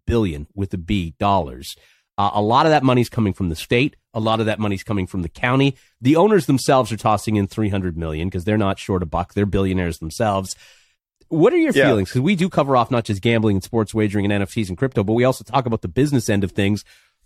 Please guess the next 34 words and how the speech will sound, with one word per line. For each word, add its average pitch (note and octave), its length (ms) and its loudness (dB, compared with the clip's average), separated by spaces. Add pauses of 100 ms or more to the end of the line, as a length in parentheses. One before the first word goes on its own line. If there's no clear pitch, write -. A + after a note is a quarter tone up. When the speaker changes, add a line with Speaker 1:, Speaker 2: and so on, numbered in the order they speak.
(300)
Speaker 1:
When D#3 160 4
you, F#3 400 2
'cause C3 160 0
you're E3+ 140 4
in F#3 80 4
the D3 80 4
United G#2 320 2
States, G2+ 460 -4 (160)
see D3+ 520 0
your C#3+ 300 2
tax - 380 -4
dollars G#2 420 2
going G#2+ 280 2
to A2 140 -2
a G2+ 40 0
stadium, C#3 560 2 (300)
how F#3 180 2
do B3+ 80 -2
you A3+ 100 2
feel C3+ 380 0
about G2+ 260 0
that E2 160 -6
kind F2 220 -6
of - 80 -16
thing? F#2 180 -2
Because A2+ 360 -2
the, B2+ 280 0
the C3 140 2
reaction E3+ 460 2
has C#3 260 0
been A#2 200 2
mixed. - 440 -4 (1800)
Speaker 2:
Yeah, C3 420 2
so, B2+ 800 2